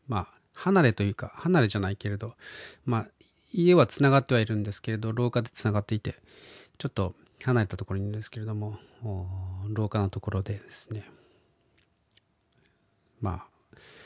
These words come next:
ものすごく大きい声でですね、で、まあ、わめき散らすので、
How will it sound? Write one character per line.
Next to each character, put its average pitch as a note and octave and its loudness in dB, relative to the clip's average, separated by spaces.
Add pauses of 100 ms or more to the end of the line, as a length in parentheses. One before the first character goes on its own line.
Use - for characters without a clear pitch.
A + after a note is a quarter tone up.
(480)
も A2 2
の G#2+ 6
す - 0
ご C3 4
く G#2 -2
大 G#2+ -2
き - -4
い - -4
声 G2+ -4
で G#2+ -6
で A2 -14
す - -18
ね、 A2 -8 (1400)
で、 G#2+ -6 (1040)
ま G2+ 0
あ、 - -20 (140)
わ A#2 4
め A#2 6
き - -6
散 - 2
ら A2 6
す - -2
の G2 2
で、 G#2 0